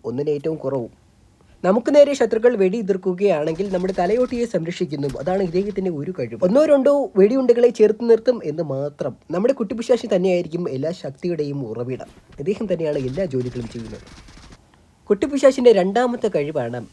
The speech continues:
ഇദ്ദേഹം സ്വയം വായു ഉള്ളിൽ നിറച്ചുകൊണ്ട് വീർത്ത് പൊങ്ങുന്നു. ഇത് ഉപയോഗിച്ചുകൊണ്ട് നമുക്ക് ഉയരമുള്ള കെട്ടിടങ്ങൾക്ക് മുകളിൽ കയറുവാൻ സാധിക്കുന്നതായിരിക്കും. എന്നാൽ അല്പനേരം കൊണ്ട് തന്നെ ഇദ്ദേഹം പൊട്ടിത്തെറിച്ച് നിയന്ത്രണം വിട്ട് നമ്മൾ മുന്നോട്ട് പോകുന്നതായിരിക്കും. മുകളിലേക്ക് പോകാൻ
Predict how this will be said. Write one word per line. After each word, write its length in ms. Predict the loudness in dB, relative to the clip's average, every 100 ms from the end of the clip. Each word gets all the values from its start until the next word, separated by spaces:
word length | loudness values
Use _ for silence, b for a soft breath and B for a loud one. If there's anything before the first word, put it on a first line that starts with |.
| -4
ഇദ്ദേഹം 280 | -2 -2 -4
സ്വയം 280 | -2 0 0 0
വായു 280 | 0 0 0 0
ഉള്ളിൽ 200 | 0 0 -2
നിറച്ചുകൊണ്ട് 440 | -4 -4 -4 -2 -4
വീർത്ത് 320 | -4 -8 -6 -6
പൊങ്ങുന്നു. 340 | -6 -6 -6 -8 B B -8
ഇത് 80 | 0 2
ഉപയോഗിച്ചുകൊണ്ട് 580 | 6 6 4 2 4 4
നമുക്ക് 200 | 0 4 4
ഉയരമുള്ള 360 | 6 2 2 -2 -4
കെട്ടിടങ്ങൾക്ക് 540 | -8 -2 0 0 -2 -2
മുകളിൽ 260 | -2 -6 -6
കയറുവാൻ 340 | -6 -4 -6 -8 -10
സാധിക്കുന്നതായിരിക്കും. 880 | -10 -8 -6 -6 -6 -8 -10 -10 -12 B -4
എന്നാൽ 180 | 2 4 6
അല്പനേരം 440 | 4 6 6 8 6
കൊണ്ട് 160 | 4 2
തന്നെ 140 | 0 0
ഇദ്ദേഹം 260 | 0 0 0
പൊട്ടിത്തെറിച്ച് 500 | -2 0 0 2 2
നിയന്ത്രണം 420 | 4 2 2 0 0
വിട്ട് 140 | 0 0
നമ്മൾ 160 | 0 0
മുന്നോട്ട് 320 | 2 2 2 0
പോകുന്നതായിരിക്കും. 760 | -2 -2 -4 -6 -8 -10 -16 -20 -20 _ -4
മുകളിലേക്ക് 420 | -2 0 -4 -4
പോകാൻ 200 | 0 0